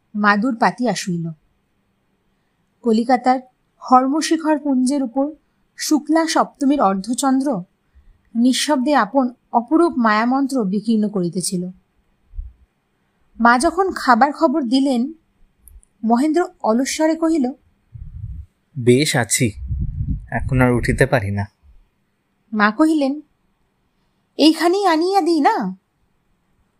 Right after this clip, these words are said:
Speaker 1: মহেন্দ্র কহিল,
Speaker 2: "আজ আর খাইব না, আমি খাইয়া আসিয়াছি।"
Speaker 1: মা জিজ্ঞাসা করিলেন, "কোথায় খাইতে গিয়াছিলি?" মহেন্দ্র কহিল,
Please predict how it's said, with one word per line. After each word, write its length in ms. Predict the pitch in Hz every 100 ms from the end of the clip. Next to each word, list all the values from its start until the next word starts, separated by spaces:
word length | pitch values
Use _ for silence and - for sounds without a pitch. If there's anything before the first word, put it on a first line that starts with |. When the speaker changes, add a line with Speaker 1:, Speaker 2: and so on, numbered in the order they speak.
| _ _ _ 208
Speaker 1:
মহেন্দ্র 360 | 214 240 269
কহিল, 340 | 302 320 285 262 - _ _ _ _ _ _ _ - _ _ _ -
Speaker 2:
"আজ 280 | 131 110
আর 80 | 156
খাইব 400 | 143 - 120 131
না, 280 | 135 120 101 - - - - - -
আমি 200 | 117 120
খাইয়া 340 | - 113 120 135
আসিয়াছি।" 540 | 123 127 104 - 107 104 _ _ _ _ _ _ _ _ _ _ _ _
Speaker 1:
মা 160 | 226 226
জিজ্ঞাসা 420 | 233 247 320 320
করিলেন, 480 | 320 320 277 269 294 _ _ _ _ _
"কোথায় 240 | - 359 415
খাইতে 300 | - 440 427
গিয়াছিলি?" 520 | 392 320 - 190 175 - _ _ _ _ _ _ _ _ _ _ _ _ _ _ _ _ -
মহেন্দ্র 360 | 214 220 247 294
কহিল, 400 | 320 302 233